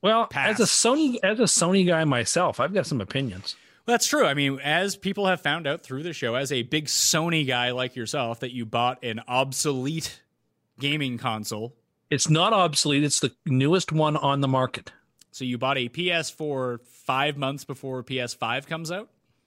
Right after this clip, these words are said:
Speaker 1: Well, I didn't know that.
Speaker 2: But you're a big Sony guy, are you?
Speaker 1: And I've been playing the golf club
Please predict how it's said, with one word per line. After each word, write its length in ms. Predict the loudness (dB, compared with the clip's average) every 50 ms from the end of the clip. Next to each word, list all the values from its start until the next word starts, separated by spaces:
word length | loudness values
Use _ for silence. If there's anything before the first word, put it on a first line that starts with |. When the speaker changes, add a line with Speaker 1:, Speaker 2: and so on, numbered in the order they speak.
| 0 0
Speaker 1:
Well, 80 | 2 2
I 120 | 2 2
didn't 260 | 4 4 4 6 6
know 180 | 6 6 4 2
that. 320 | 0 -2 -4 -6 -12 -16 -20 _ _ _ _ _ _ _ -4
Speaker 2:
But 120 | -2 0
you're 100 | 2 2
a 40 | 2
big 160 | 2 0 0
Sony 360 | 0 0 0 0 0 0 -4
guy, 180 | -6 -10 -14 -12
are 140 | -12 -14 -14
you? 120 | -14 -16 -18 _ _ _ _ _ _ _ _ _ _ _ -2
Speaker 1:
And 140 | 0 2
I've 100 | 2 2
been 140 | 2 2 0
playing 360 | 0 0 0 2 2 2 2
the 100 | 2 2
golf 300 | 2 4 4 4 2 2
club 340 | 2 2 4 4 4 2 0